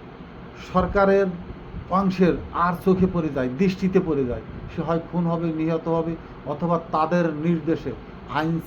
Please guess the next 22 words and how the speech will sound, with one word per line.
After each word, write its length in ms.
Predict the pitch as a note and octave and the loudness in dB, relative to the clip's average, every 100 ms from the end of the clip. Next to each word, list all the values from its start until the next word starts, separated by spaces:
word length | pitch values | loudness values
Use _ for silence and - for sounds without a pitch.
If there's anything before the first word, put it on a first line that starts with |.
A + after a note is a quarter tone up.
| - | -2
শৃঙ্খলা 480 | F3+ F#3 F3 F3 E3 | 2 4 4 2 2
বাহিনীর 460 | D3+ D#3 E3 D#3+ | 2 2 2 0
হাতে 240 | C#3 B2+ A#2 - - - | -2 -4 -6 -10 -16 -10
অপহৃত 480 | C#3+ D3 D#3+ D#3 D#3 | -4 0 2 2 0
হবে, 380 | C#3+ D3 D3+ D3 - - - - - - - - - - - - - - - - - - - - A#2+ A#2 | 0 0 0 -4 -8 -14 -16 -16 -16 -16 -16 -16 -16 -16 -18 -18 -18 -18 -18 -16 -16 -18 -18 -14 -4 6
জেলের 360 | F#3+ F#3+ G3 | 8 10 6
ভিতরে, 520 | E3+ E3+ F3 F3+ F3 D#3 | 6 2 4 4 4 2
জেল 180 | D#3+ F3+ | 2 4
জরিপানা, 420 | F3+ E3 E3 D#3+ | 4 4 2 0
বিভিন্ন 460 | D3 E3 E3+ F3 E3+ | 2 2 4 4 4
মামলার 480 | D3+ D#3 E3 D#3+ C#3+ | 4 2 4 2 2
ভিতরে 380 | D#3+ E3 D#3 B2 - - - C3 | 0 2 0 0 -6 -14 -6 0
জড়িয়ে 380 | E3 E3 E3+ E3+ - - | 4 4 2 -2 -8 -8
এদেরকে 380 | D#3+ E3 E3 E3 - | -4 -2 -2 -4 0
কিভাবে 360 | F3+ E3+ E3+ E3+ | 2 2 2 0
ধ্বংস 280 | D3+ D3+ E3+ | -2 -2 -2
করে 160 | D3+ C#3 | 0 0
দেবে। 240 | A#2+ A2+ G2+ - - - - - | 0 -4 -10 -14 -16 -14 -14 -8
অর্থাৎ 420 | C#3 - E3+ F3 - - - - - | -8 -2 0 0 -2 -12 -14 -12 -4
মানুষকে 680 | C#3+ D3 F3 F3+ - - C#3 G2+ - - - - B2+ | 0 2 4 2 0 -4 -4 -4 -10 -16 -16 -8 -2
মুক্তভাবে 840 | D3+ F3 - - F#3+ D3 D#3+ D3+ A#2+ B2 | 0 0 -2 2 2 4 2 2 0 2
ভয়েস 240 | D3+ E3 | 2 0